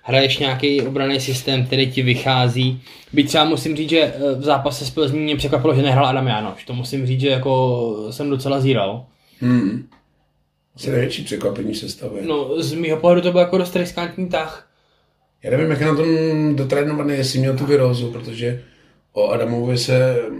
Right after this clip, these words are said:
Speaker 2: mluvilo, že ten náročný program na něm zanechal jako stopy v souvislosti s tou virózou, že byl jako fyzicky docela vyčerpaný. Tak nevím, jestli tam nedal Pepu díky tomu, ale Pepa, musím říct, odehrál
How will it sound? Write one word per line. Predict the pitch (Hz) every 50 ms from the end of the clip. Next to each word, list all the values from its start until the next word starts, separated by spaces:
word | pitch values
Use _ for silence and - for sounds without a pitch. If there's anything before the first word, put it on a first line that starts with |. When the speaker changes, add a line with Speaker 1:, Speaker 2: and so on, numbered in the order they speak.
| - -
Speaker 2:
mluvilo, | 127 127 120 123 123 123 117 120 120 120 120
že | 120 120 120
ten | 120 120 120 123 123
náročný | 120 120 120 120 120 120 - 123 120 120 120
program | 117 117 117 120 117 120 117
na | 117
něm | 117 120 120
zanechal | 120 117 113 113 117 - 113 113
jako | 117 117 - 123 120 120 - - - - _
stopy | - - - - 117 - -
v | 117 117
souvislosti | - - - 110 113 - - 120 117 - 127
s |
tou | 131 127 123
virózou, | 123 120 117 113 120 117 117 120
že | 117 117 120
byl | 120 120 117
jako | 117 123 127 120
fyzicky | - - 113 110 110 110 110 - - - 117
docela | 113 110 110 - 110 107 117 120 123 123 - - - - _ _ -
vyčerpaný. | 120 117 - 123 110 - - 117 110 107 95 95 98
Tak | - 113 -
nevím, | 117 113 110 110 113 113 113 113 113 110 - - _ _ _ _ _ _ _ _ _
jestli | 127 - - -
tam | 110 110 107
nedal | 110 110 110 113 120 120
Pepu | 113 107 - - 117 117 117 117 120 - - _ _ _ _
díky | - 117 110 107 -
tomu, | 110 - 107 107 104 104 101 -
ale | 104 117 113 -
Pepa, | - 110 - - 120 117 120
musím | 120 117 113 113 110 - - 123 113
říct, | 113 113 113 113 110
odehrál | 110 110 110 113 113 113 113 117 113 113 117 117 113 110 - -